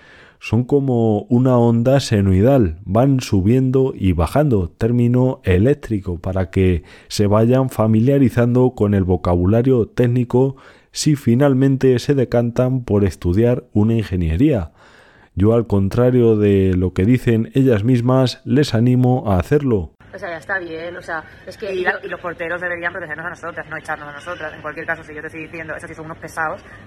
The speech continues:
Speaker 3: cámbiame la mesa, cámbiame la mesa, ponme en una mesa que esté, haya un tía o que no
Speaker 2: O sea,
Speaker 3: haya, yo qué sé.
Speaker 2: no, no puede ser más humillante. Nos echaron a las cuatro lesbianas, o sea, a las cuatro palillos echadas versus los diez tíos que había ahí como un muro.
Speaker 3: Que al final dices, "Es, te han echado por lesbiana".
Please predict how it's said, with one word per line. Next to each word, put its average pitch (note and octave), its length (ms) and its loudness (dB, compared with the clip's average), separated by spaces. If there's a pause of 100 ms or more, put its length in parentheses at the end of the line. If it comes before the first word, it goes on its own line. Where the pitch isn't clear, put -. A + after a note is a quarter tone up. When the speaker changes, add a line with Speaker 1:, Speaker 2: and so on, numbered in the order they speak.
(160)
Speaker 3:
cámbiame C#4+ 340 -6
la G3 160 -4
mesa, B3+ 240 -16 (380)
cámbiame B3 400 -6
la A#3+ 100 -6
mesa, C4 300 -6
ponme G#3+ 240 -10
en A3+ 80 -14
una A3+ 140 -8
mesa A#3 260 -8
que A#3 60 -16
esté, G#3+ 120 -14 (320)
haya G3 160 -4
un F#3 340 -16
tía B3+ 300 -4 (100)
o F#3+ 140 -10
que F3 100 -12
no F#3+ 220 -10
Speaker 2:
O F#3+ 40 -8
sea, G3+ 160 -2
Speaker 3:
haya, A#3 260 -4
yo G3+ 80 -10
qué F#3+ 80 -16
sé. A#3 100 -14 (140)
Speaker 2:
no, B3 120 -8
no D4 140 -6
puede F#4+ 140 -8
ser F#4 180 -12
más B3+ 180 -4
humillante. G#3+ 540 -8
Nos G3+ 160 -12
echaron G#3+ 300 -8
a D4+ 100 -6
las - 60 -12
cuatro G#3 240 -8
lesbianas, F3+ 580 -8
o - 60 -20
sea, F#3 160 -6
a F#3 60 -4
las F3+ 80 -16
cuatro G#3 300 -10
palillos G#3 560 -10 (120)
echadas A3+ 420 -6 (220)
versus A3+ 260 -8
los G3 180 -10
diez A3+ 280 -10
tíos A3+ 200 -10
que - 60 -8
había G3 200 -8
ahí F#3 120 -10
como F#3+ 160 -12
un G3 80 -14
muro. F3 280 -12 (120)
Speaker 3:
Que A3 60 -10
al G3+ 80 -4
final G#3 260 -8
dices, F3 340 -10 (300)
"Es, A3 260 -12 (520)
te G3 60 -4
han G3 100 -4
echado G3+ 180 -8
por G3 120 -10
lesbiana". F#3 520 -10